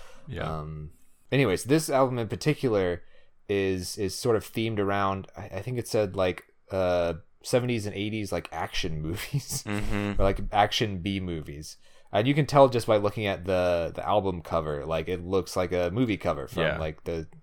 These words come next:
Speaker 2: you know, whatever.
Speaker 1: I mean, wha-, yeah,
Speaker 2: Um,
Speaker 1: one of the,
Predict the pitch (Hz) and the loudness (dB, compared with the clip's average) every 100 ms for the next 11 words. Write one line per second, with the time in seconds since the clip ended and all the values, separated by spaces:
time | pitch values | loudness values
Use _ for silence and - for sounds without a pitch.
0 | - 85 67 73 92 92 87 73 - - | -10 -8 -8 -10 -4 0 0 -2 -10 -16
1 | _ _ _ - 107 110 104 98 117 104 | _ _ _ 2 2 2 2 2 2 4
2 | 123 92 87 104 143 127 95 107 92 87 | 6 6 6 6 6 4 4 4 6 4